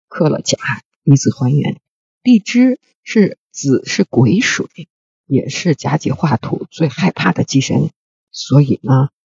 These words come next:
在秋天金旺的时候，川普必定有一大难，这个难就是新冠病毒。所以呢，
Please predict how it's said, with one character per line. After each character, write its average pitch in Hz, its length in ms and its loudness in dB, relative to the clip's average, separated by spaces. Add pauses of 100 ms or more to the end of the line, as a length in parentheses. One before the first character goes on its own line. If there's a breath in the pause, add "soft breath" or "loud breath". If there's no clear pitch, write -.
(160)
在 160 180 0
秋 208 360 -2
天 196 280 0
金 254 320 0
旺 202 220 -4
的 156 100 -6
时 - 220 -6
候， - 340 -8 (480)
川 170 380 -2
普 - 400 -12
必 170 180 4
定 - 340 -2
有 156 200 -2
一 147 140 -8
大 160 160 -4
难， 165 260 -12 (560)
这 - 140 -2
个 - 180 -4
难 151 240 -2 (160)
就 - 200 -4
是 - 220 -10
新 170 440 2
冠 160 240 -2
病 143 200 2
毒。 147 120 -4 (600)
所 156 200 -2
以 143 160 0
呢， 131 220 4